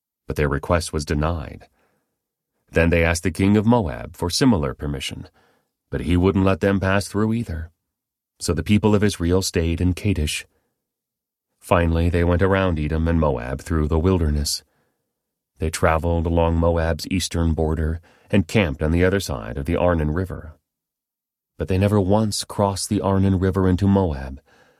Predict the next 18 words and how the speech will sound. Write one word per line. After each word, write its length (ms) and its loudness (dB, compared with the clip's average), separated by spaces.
for 120 2
the 120 2
Arnon 420 2
was 160 -6
the 80 0
border 440 0
of 120 -8
Moab. 500 -12
Then 240 4
Israel 440 -2
sent 280 -2
messengers 540 0
to 140 2
King 320 0
Sihon 640 -2
of 140 -8
the 160 -2
Amorites, 600 0